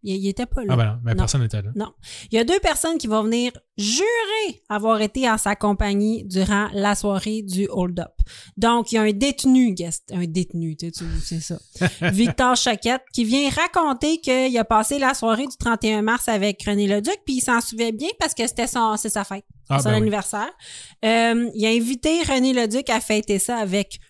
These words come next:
Speaker 1: une amie.
Speaker 2: Mhm.
Speaker 1: <laughs> Donc, euh, ils se sont donné rendez-vous au restaurant Le Select à l'angle des rues Saint-Denis et Sainte-Catherine
Speaker 2: Wow.
Speaker 1: vers, euh, cinq, six heures le soir, puis ont fait le tour des clubs de nuit.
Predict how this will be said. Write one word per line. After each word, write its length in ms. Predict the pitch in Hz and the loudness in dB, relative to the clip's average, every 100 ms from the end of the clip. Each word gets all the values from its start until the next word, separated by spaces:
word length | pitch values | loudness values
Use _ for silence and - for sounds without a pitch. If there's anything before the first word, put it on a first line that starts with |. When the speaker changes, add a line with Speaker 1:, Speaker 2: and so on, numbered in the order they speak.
| _ - | _ 0
Speaker 1:
une 460 | 196 185 170 165 | 2 4 4 2
amie. 560 | 170 165 170 170 185 294 - | -2 -2 -4 -4 -4 -6 -4
Speaker 2:
Mhm. 180 | 131 127 | 0 4
Speaker 1:
<laughs> 1400 | 349 147 170 165 127 190 - - - - - - - - | 4 4 2 0 0 0 0 -2 -4 -4 -6 -6 -6 -2
Donc, 400 | 226 254 269 269 - | 2 4 2 0 -2
euh, 140 | 220 | 2
ils 80 | 220 | 2
se 120 | - | 2
sont 140 | - 247 | 0 2
donné 240 | 269 277 | 4 4
rendez-vous 420 | 277 302 277 254 330 | 2 0 -2 -2 -2
au 160 | 247 | 0
restaurant 540 | 220 226 - 220 233 269 | 2 0 0 -2 0 0
Le 160 | 196 | -2
Select 580 | 180 - 440 254 - - | 0 -2 -2 -6 -10 -12
à 160 | 208 202 | -6 -2
l'angle 240 | 214 240 | 0 0
des 160 | 202 180 | -2 -4
rues 140 | 226 | -4
Saint-Denis 640 | - 247 240 214 233 - | -6 -6 -6 -4 -6 -6
et 120 | 214 202 | -8 -6
Sainte-Catherine 760 | - 233 214 - 190 190 214 - - | -6 -6 -6 -6 -8 -8 -10 -14 -10
Speaker 2:
Wow. 300 | 110 107 104 101 | -6 -4 -6 -8
Speaker 1:
vers, 380 | 180 214 220 208 | 0 2 2 0
euh, 280 | 208 208 202 | 0 0 0
cinq, 240 | 226 226 | 0 -2
six 120 | - 208 | -2 0
heures 120 | 208 | 2
le 120 | 196 | 0
soir, 240 | - 247 277 | 0 -2 0
puis 100 | 247 | -2
ont 40 | |
fait 180 | 226 220 | -2 -2
le 100 | 208 190 _ - | -2 -4 _ -6
tour 240 | 240 247 | -4 -2
des 180 | 214 196 | -2 -4
clubs 240 | 214 214 | -4 -6
de 140 | 196 190 | -2 -2
nuit. 340 | 185 185 262 | -2 -2 -6